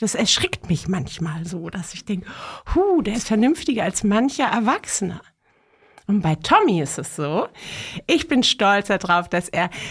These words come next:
so ein fröhliches Kind ist. Also der ist, ist ein, er ist genau das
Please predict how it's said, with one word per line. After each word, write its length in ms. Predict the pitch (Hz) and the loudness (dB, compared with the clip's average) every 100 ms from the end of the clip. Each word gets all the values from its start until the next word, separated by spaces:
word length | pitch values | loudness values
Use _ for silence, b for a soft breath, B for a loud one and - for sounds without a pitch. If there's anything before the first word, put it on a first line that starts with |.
| B | B
so 240 | 180 247 | -2 4
ein 180 | 277 233 | 4 4
fröhliches 840 | 196 - - - 311 370 254 214 - | 0 -4 -2 2 4 4 2 0 0
Kind 280 | 202 180 - | 0 0 0
ist. 220 | 160 - | -4 -2
Also 280 | 190 190 202 | -2 0 2
der 180 | 208 | 2
ist, 100 | 214 | 2
ist 160 | 240 208 | -2 -2
ein, 420 | - 214 208 220 - B | 0 2 2 0 -4 B
er 320 | 233 269 247 | 2 4 2
ist 360 | 262 - - _ | 0 0 -2 _
genau 320 | 262 226 226 | 0 2 4
das 260 | 226 226 - | 2 0 -4